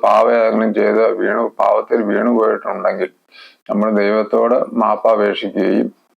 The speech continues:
നമുക്ക് അതിന് ഒരു നല്ലൊരു തുക നമ്മൾ ദാനധർമ്മമായിട്ട് പാവങ്ങൾക്ക് കൊടുക്കുകയും ചെയ്യാം. അതുകൊണ്ട് നമ്മൾ ഏതെങ്കിലും തെറ്റ് നമുക്ക് വന്നു പോയിട്ടുണ്ടെങ്കിൽ നമ്മൾ ഭയപ്പെടേണ്ട, പേടിക്കണ്ട.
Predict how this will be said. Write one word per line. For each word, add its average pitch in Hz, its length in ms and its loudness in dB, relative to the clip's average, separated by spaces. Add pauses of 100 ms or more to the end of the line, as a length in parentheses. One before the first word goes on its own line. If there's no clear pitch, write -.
(140)
നമുക്ക് 101 280 -2 (140)
അതിന് 104 280 0 (460)
ഒരു 107 140 0 (160)
നല്ലൊരു 104 400 0
തുക 95 180 2 (240)
നമ്മൾ 104 180 -2 (120)
ദാനധർമ്മമായിട്ട് 104 1000 0 (440)
പാവങ്ങൾക്ക് 101 600 0 (160)
കൊടുക്കുകയും 95 540 -2 (180)
ചെയ്യാം. 85 260 -2 (960)
അതുകൊണ്ട് 110 340 0 (160)
നമ്മൾ 110 220 0 (300)
ഏതെങ്കിലും 120 380 0 (100)
തെറ്റ് 143 300 0 (240)
നമുക്ക് 123 300 0
വന്നു 117 200 0 (100)
പോയിട്ടുണ്ടെങ്കിൽ 110 720 0 (560)
നമ്മൾ 101 220 -2 (180)
ഭയപ്പെടേണ്ട, 104 600 -2 (300)
പേടിക്കണ്ട. 101 500 0